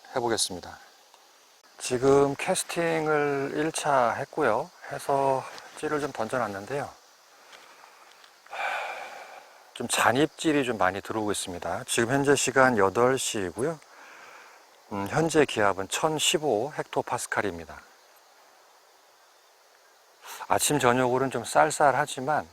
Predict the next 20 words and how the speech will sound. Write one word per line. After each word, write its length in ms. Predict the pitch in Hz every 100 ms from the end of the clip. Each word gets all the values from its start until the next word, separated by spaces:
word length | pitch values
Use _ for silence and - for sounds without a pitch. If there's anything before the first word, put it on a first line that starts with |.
| - - _
조금 380 | - - - 127
움직이니까 960 | 107 104 123 131 120 - 92 98 85 - - - - - - -
약간 400 | - - 143 131
좀 240 | 120 90 117
더운 320 | - 104 110
감은 340 | 120 113 107 101
지금도 360 | - 98 104
남아 260 | 92 87 95
있습니다. 480 | 82 - 95 - - - - - - - - - - - - - - - - - 123
오늘 180 | 143
사용할 340 | 147 165 170 170
떡밥은 640 | - 151 151 139 131 151
아쿠아 340 | 104 - - 123
삼 280 | - 180
암만 460 | 185 185 170 143 107
사용을 440 | - 110 98 95
했고요. 380 | 104 - 143 127 - - - - - - - - - -
역시 160 | -
마찬가지로 800 | 104 101 123 110 107 101 90 135 -
신선한 720 | - 151 139 139 104 101